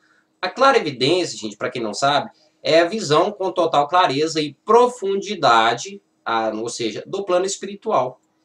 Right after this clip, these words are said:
Isso mesmo. É aquele médium que consegue ver o plano espiritual.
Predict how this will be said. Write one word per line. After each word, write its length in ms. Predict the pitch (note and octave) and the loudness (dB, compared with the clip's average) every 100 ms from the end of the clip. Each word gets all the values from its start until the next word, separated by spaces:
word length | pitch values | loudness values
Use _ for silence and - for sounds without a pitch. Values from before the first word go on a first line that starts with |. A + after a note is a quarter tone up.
| _ | _
Isso 160 | - - | -18 -8
mesmo. 320 | G#3 A2 G#2 _ _ - | -2 -2 -4 _ _ -4
É 140 | G#3 | -2
aquele 320 | A#3+ C4 B3+ | 0 -2 0
médium 360 | G#3+ E3 F#3 G3+ | 2 4 4 0
que 220 | - B3+ B3+ | -10 -10 -6
consegue 640 | C4 B3+ - G#3 G3+ A3+ | -4 -2 0 -2 -2 -6
ver 340 | D#3+ D3+ E3 _ _ _ | -4 -4 -4 _ _ _
o 120 | - | -6
plano 300 | - G#3 G#3 | -4 -2 -2
espiritual. 800 | A3+ - C4 C#4 D#4+ E4+ G3+ E3+ | -4 -8 -10 -6 2 4 4 0